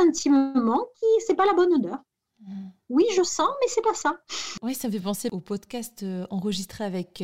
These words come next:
Speaker 2: Elisabeth Phoniatre, euh, qui évoquait, euh, le fait que certains patients, euh, qui étaient anosmiques, donc on, on parlait de, de phoniatrie davantage avec, euh, Elisabeth, mais là, vu la crise actuelle, on avait évoqué quand même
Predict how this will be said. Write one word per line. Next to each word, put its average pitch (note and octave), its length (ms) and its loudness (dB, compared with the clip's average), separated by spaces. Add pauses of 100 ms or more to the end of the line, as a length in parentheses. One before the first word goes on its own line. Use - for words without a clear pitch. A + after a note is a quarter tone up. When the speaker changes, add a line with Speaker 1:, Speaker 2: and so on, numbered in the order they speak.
Speaker 2:
Elisabeth F#3 540 -6
Phoniatre, G#3 540 -6 (500)
euh, F3+ 120 -6
qui - 260 -6
évoquait, A#3+ 800 -6
euh, F#3+ 340 -8
le F3+ 140 -6
fait A#3+ 160 -16
que - 100 -14
certains G3 320 -10
patients, G3 540 -10 (440)
euh, F3 340 -8
qui - 200 -14
étaient E3+ 160 -8
anosmiques, F#3+ 640 -8 (100)
donc E3 200 -10
on, E3 60 -6 (560)
on D#3 40 -10
parlait D#3+ 300 -8
de, D#3 240 -8
de D#3 100 -12
phoniatrie F3+ 500 -6
davantage E3+ 460 -8
avec, E3 240 -14
euh, F3 60 -10
Elisabeth, E3+ 520 -10
mais G#3 80 -6
là, F3+ 220 -4 (380)
vu F3 180 -10
la E3+ 160 -8
crise F3+ 300 -10
actuelle, F#3 320 -8
on F3+ 100 -4
avait E3+ 240 -6
évoqué G3+ 420 -6
quand G3+ 180 -8
même F#3 300 -2